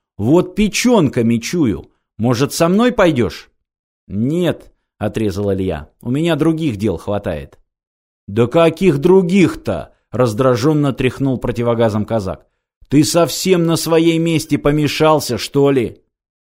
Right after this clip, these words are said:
«Пасть закрой», огрызнулся Илья. «Не касайся того, что тебя не касается, понял? Сказал не пойду, значит не пойду». «А ты все-таки подумай хорошенько. Чем бы ни была эта туча», казак кивнул в ту сторону,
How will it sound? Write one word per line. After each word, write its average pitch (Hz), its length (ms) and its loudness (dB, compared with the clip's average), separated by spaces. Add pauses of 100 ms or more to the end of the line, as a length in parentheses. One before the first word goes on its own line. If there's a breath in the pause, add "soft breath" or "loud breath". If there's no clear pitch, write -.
«Пасть 123 440 -2
закрой», 123 760 -2 (120)
огрызнулся 101 720 -4
Илья. 95 340 -8 (280)
«Не 131 140 0
касайся 160 520 0
того, 147 300 0
что - 160 -6
тебя 135 280 0
не 113 100 0
касается, 98 540 -4
понял? 160 460 -4 (260)
Сказал 175 420 0
не 151 120 2
пойду, 107 300 0
значит 151 340 -2
не 131 80 0
пойду». 85 460 -4 (640)
«А 226 140 0
ты 262 160 -2
все-таки 226 400 -2
подумай 135 600 2
хорошенько. 107 760 -4 (400)
Чем 185 400 0
бы 160 140 4
ни 175 200 0
была 139 380 4
эта 165 300 0
туча», 160 680 -2
казак 110 420 -2
кивнул 135 500 0
в - 100 -12
ту 123 140 -4
сторону, 113 540 0